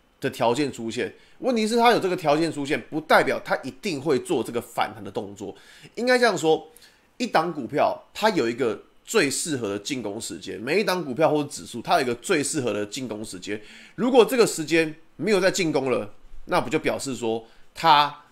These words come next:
错过了一个最好的时间？那它错过了最好的时间，它就攻不上去了。所以我只会看说，当它乖离率过大的时候，它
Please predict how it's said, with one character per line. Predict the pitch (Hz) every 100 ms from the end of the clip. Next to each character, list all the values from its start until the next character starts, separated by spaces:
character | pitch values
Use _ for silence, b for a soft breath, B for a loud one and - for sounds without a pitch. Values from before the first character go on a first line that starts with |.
| _
错 | - 226 156
过 | 139 160 104
了 | 107
一 |
个 | 110 110
最 | - 180
好 | 120 95
的 | 95
时 | 101
间？ | 101 107 110
那 | - 233
它 | 247
错 | 247 247
过 | 214
了 | 190
最 | 208
好 | 139
的 | 120
时 |
间， | 123 135 135 B B _
它 | - 160
就 | 156
攻 | 139
不 | 110
上 | 120 123
去 | 107 95
了。 | 92 b b b
所 | - 254
以 |
我 | 262
只 | 147
会 | 156
看 | 160 190
说， | 165
当 | 165 190
它 | 202
乖 | 208 202 196
离 | 160
率 | 165
过 | 165 190 135
大 | 147 120
的 | 107
时 | 117
候， | 104 B B
它 | -